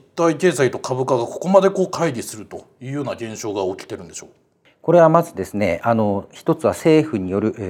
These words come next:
Speaker 2: ー、拡張財政がありますよね。まあ、日本では、あの、ご存知のようにですね、あの、全世帯にお金を配ったと。これはアメリカでも膨大な、あの、お金をですね、各家庭に配ってます。で、もう一つはですね、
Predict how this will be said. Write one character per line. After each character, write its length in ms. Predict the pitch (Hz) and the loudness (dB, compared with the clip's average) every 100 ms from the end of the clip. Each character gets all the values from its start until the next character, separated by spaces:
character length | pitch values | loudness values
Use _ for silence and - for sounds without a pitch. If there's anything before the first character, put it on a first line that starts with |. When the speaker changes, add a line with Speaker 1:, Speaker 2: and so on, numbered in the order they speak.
| 85 | -8
Speaker 2:
ー、 40 | |
拡 300 | - - - | -10 -12 -14
張 280 | - 117 110 | -4 0 2
財 180 | 107 95 | 0 0
政 280 | - 78 | -4 -8
が 80 | 78 | -8
あ 40 | - | -12
り 80 | |
ま 120 | 82 95 | -14 -16
す 120 | - | -14
よ 100 | 73 | -8
ね。 320 | 101 92 - - | -8 -8 -10 -4
ま 160 | 117 | -2
あ、 40 | 101 | -2
日 100 | 107 | 0
本 380 | 120 117 101 | 0 0 -4
で 100 | 90 | -6
は、 320 | 87 82 - 95 | -4 -4 -6 -8
あ 60 | |
の、 540 | 92 90 90 90 90 95 | -8 -8 -8 -8 -10 -10
ご 80 | 95 | -8
存 120 | 98 | -8
知 100 | 87 | -8
の 60 | |
よ 60 | 80 | -12
う 20 | |
に 60 | 76 | -14
で 100 | - | -16
す 100 | - | -4
ね、 280 | 123 82 - | -2 -2 -6
あ 120 | 101 | -8
の、 500 | 95 92 87 87 92 95 98 90 _ _ _ _ - | -8 -8 -10 -14 -16 -20 -20 -20 _ _ _ _ -8
全 160 | 110 | -8
世 100 | 101 98 | -6 -6
帯 120 | 87 | -6
に 180 | - - | -8 -16
お 80 | - | -12
金 220 | - 98 | -8 -6
を 100 | 92 87 | -8 -12
配 200 | - 90 | -6 -6
っ 40 | |
た 100 | - | -6
と。 80 | - - _ - | -18 -20 _ -2
こ 80 | - | 6
れ 60 | 160 | 8
は 60 | |
ア 20 | |
メ 100 | 139 | 8
リ 100 | 151 | 6
カ 120 | 147 151 | 6 6
で 60 | |
も 160 | 139 98 | 4 0
膨 160 | 101 123 | 0 2
大 120 | 127 | 4
な、 220 | 123 117 | 2 0
あ 120 | 123 117 | -2 0
の、 440 | 117 113 110 110 113 | 0 0 0 -2 -4
お 60 | |
金 220 | 123 117 110 | -2 0 0
を 100 | 104 | -4
で 100 | - | -8
す 100 | 95 | -12
ね、 160 | 90 | -12
各 580 | - 104 90 73 69 101 | -10 -10 -10 -16 -18 -16
家 160 | - 98 | -8 -8
庭 100 | 90 | -8
に 80 | 82 | -14
配 200 | - 85 | -12 -12
っ 20 | |
て 100 | - | -14
ま 80 | - | -20
す。 140 | - _ _ _ _ | -20 _ _ _ _
で、 60 | - | 0
も 160 | 151 202 | 2 4
う 20 | |
一 160 | 262 | 2
つ 120 | 233 143 | 4 4
は 100 | 95 | 4
で 80 | |
す 80 | 87 | 0
ね、 320 | 107 98 80 | -4 -2 -4